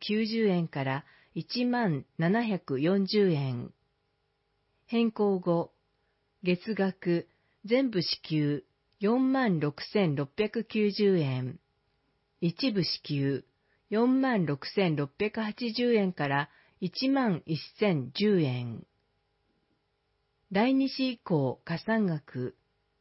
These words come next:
全部支給、月一万七百五十円。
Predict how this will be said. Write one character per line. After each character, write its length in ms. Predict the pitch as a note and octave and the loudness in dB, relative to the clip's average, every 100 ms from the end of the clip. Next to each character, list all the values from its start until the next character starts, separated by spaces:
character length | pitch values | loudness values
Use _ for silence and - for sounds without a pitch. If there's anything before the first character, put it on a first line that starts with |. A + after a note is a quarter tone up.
| _ _ _ _ - | _ _ _ _ 0
全 240 | C4 C#4 | 2 2
部 100 | F#3 | 0
支 240 | D3 - - | -4 -6 -6
給、 460 | D3 C#3 C#3 C3+ _ _ _ _ _ _ - | -4 0 0 -4 _ _ _ _ _ _ -10
月 420 | F3+ - G3 - _ - | -8 -2 -2 -2 _ -10
一 280 | E3+ B3+ | -6 -2
万 260 | C4 C4+ G3 | 0 2 2
七 240 | D3+ F#3+ | 2 2
百 300 | A#3 A3 D#3 | 0 -2 -4
五 160 | C#3 C#3+ | -4 -4
十 280 | G3+ G#3 F#3 | 0 2 2
円。 380 | C3+ B2+ A#2+ | 0 -2 -6